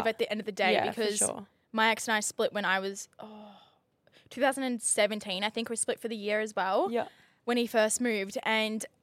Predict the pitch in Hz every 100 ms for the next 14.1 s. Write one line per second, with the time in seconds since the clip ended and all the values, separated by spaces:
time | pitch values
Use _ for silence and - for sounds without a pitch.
0 | _ - 208 208 202 196 269 330 220 220
1 | 202 190 175 - 170 202 202 - 143 -
2 | 208 - 302 330 220 196 233 370 _ _
3 | - 247 247 233 202 208 415 _ _ -
4 | - 202 190 190 - 190 - - 160 160
5 | 147 - 107 - _ _ _ 220 220 208
6 | 240 - 220 208 214 208 208 196 202 185
7 | 196 196 196 190 185 196 190 196 185 185
8 | 190 190 196 - 175 185 190 - 208 185
9 | - - - _ - 254 196 233 226 -
10 | 220 190 190 208 - 233 233 285 220 208
11 | 226 196 220 185 185 196 190 202 - 208
12 | 202 202 185 175 190 - 190 143 170 165
13 | 180 175 - 196 185 165 160 262 226 220